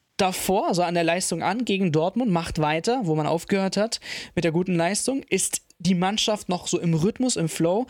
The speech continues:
und kann jetzt auch gegen, äh, gegen Hoffenheim dieses Spiel,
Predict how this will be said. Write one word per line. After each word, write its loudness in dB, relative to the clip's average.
und 0
kann 0
jetzt -2
auch -2
gegen, -2
äh, 0
gegen 0
Hoffenheim 0
dieses 0
Spiel, 0